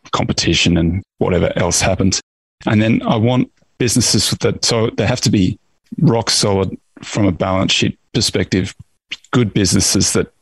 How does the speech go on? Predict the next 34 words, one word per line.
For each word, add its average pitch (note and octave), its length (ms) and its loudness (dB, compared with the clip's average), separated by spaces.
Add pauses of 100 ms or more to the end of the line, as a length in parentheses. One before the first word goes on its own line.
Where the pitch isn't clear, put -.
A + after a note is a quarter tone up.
(260)
are G2 120 -2
sustainable G#2+ 760 0
with - 220 -2
pretty G2 220 0
good F2 180 0
margins. G2 560 2
That's, - 380 -2
that's, - 240 -2
I'm F#2+ 140 0
sort - 220 0
of - 100 -4
mostly F#2+ 420 2
interested F2+ 340 0
in F2 100 4
margins. F#2 340 0
I'm F#2+ 140 2
less G2 260 2
interested - 380 0
in - 100 2
return - 400 0
on F2+ 240 0
equity G2 360 0
because F2+ 220 0
I E2 60 2
think F2 220 0
it's E2+ 100 -2
a F2 40 0
mean E2+ 260 2
reverting F2 380 2
series A#2 540 0
for - 120 -2
the A2+ 80 0
most A2 220 0
part, A2+ 240 -2